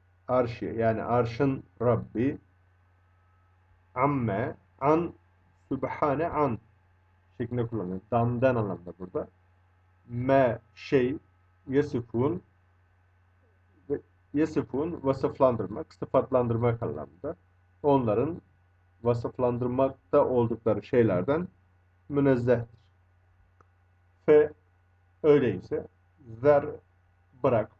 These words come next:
hum, onları bırak. Yahudu, onlar dalsınlar. Ve yel'abu, oynasınlar.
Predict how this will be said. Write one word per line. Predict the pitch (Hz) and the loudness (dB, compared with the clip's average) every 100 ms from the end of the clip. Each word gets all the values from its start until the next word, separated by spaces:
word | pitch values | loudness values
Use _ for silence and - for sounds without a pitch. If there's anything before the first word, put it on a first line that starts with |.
| - | -2
hum, | 135 120 117 | 0 0 -2
onları | 127 123 120 107 | -4 0 0 0
bırak. | 98 139 _ _ _ _ _ - | -2 -6 _ _ _ _ _ -4
Yahudu, | 127 123 143 127 110 113 143 | -4 0 0 2 0 -2 -4
onlar | - 123 120 113 117 - _ - | -4 -2 2 2 0 -10 _ 2
dalsınlar. | 120 120 117 113 92 95 135 _ _ 120 | 4 4 0 -6 -6 -8 -8 _ _ -4
Ve | 117 | -2
yel'abu, | 117 127 123 107 113 98 120 139 | 0 2 2 0 0 -2 -2 2
oynasınlar. | 120 117 113 104 80 110 | 2 2 0 -4 -10 -8